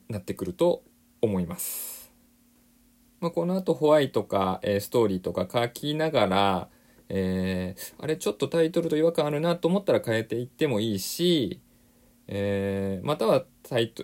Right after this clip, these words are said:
えー、タイトルではなくホワイストーリーの方を書き直していく。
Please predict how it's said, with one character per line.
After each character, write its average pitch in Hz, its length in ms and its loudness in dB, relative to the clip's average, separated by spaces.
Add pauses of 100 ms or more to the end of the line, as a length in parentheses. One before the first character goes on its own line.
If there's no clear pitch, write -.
え 95 480 0
ー、 - 40 -16
タ 127 100 4
イ 117 120 2
ト 123 140 2
ル 110 520 0
で 113 100 2
は 104 100 2
な 98 120 0
く 190 360 0 (100)
ホ 117 160 0
ワ 110 120 4
イ 104 60 4
ス - 100 -10
ト 110 160 2
ー 104 40 2
リ 98 120 -2
ー - 20 0
の 92 100 0
方 151 580 4
を - 140 -4 (560)
書 113 80 -8
き 104 120 -4
直 95 160 0
し - 80 -8
て 87 80 -8
い - 20 -8
く。 - 180 -14